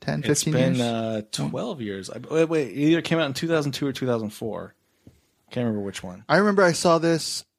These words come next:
Speaker 1: at the South Side, s-, um, um,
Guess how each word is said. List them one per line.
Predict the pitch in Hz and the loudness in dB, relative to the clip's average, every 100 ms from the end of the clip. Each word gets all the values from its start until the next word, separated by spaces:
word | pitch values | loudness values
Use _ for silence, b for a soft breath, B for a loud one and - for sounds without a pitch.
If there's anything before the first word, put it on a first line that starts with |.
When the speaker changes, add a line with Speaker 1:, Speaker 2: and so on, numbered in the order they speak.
| - | -2
Speaker 1:
at | 135 135 127 - | 2 2 0 -4
the | 139 | -8
South | - - 160 160 | -4 2 4 2
Side, | - - 135 131 - _ - | -4 2 4 2 -2 _ -14
s-, | - - - - | -10 -10 -10 -8
um, | 117 110 110 104 - _ _ _ _ _ - _ _ _ - - | -8 -8 -8 -12 -16 _ _ _ _ _ -16 _ _ _ -20 -12
um, | 107 104 - - | -10 -10 -14 -16